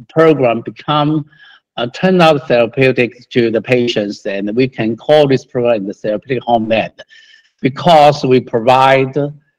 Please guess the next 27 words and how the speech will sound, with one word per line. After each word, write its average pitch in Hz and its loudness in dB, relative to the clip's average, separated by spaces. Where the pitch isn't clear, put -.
um, 95 -10
the 113 -8
comprehensive 127 -2
work 117 -2
therapy. - -6
Yeah, 98 -6
work 113 4
ther-, 143 4
work 208 2
for 139 0
pay 208 -2
jobs 113 -4
should 127 -4
be 123 -4
regarded 143 0
as 120 -6
one 180 -2
of 139 -4
the 127 -6
psychiatric 131 -4
treatments 110 -6
in 113 -6
addition 117 -2
to 110 -6
medication, 110 -4
sex 120 -2
therapy, 107 0